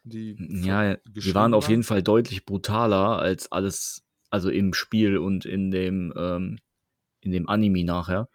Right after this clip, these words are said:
Speaker 1: Echt?
Speaker 2: Da war das, ja, ja, da war das, äh, ich hab, ich hab so ein Ding auch mal gehabt, äh, da war das dann so, dass ein Pokémon irgendwie geköpft wurde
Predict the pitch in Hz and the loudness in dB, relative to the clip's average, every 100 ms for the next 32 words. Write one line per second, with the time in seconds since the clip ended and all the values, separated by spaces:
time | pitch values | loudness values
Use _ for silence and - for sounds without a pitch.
0 | _ _ 185 269 _ - 90 95 98 101 | _ _ -16 -16 _ -2 2 4 4 8
1 | 107 123 131 101 107 110 90 - 101 101 | 10 12 12 10 8 8 4 -2 2 2
2 | - 107 127 - 107 151 - 123 107 139 | 2 2 0 0 0 0 2 4 4 2
3 | 107 98 107 104 151 - - _ _ - | 0 2 2 4 2 0 -14 _ _ -20
4 | - _ 104 98 98 95 - _ 101 101 | -20 _ 2 4 4 2 -2 _ 4 10
5 | 120 113 113 98 110 110 107 - 104 113 | 8 8 4 6 6 8 6 4 2 2
6 | 110 123 123 101 107 90 95 92 98 143 | 4 0 0 0 0 2 0 0 2 2
7 | 143 - 98 98 120 | 0 -2 2 4 4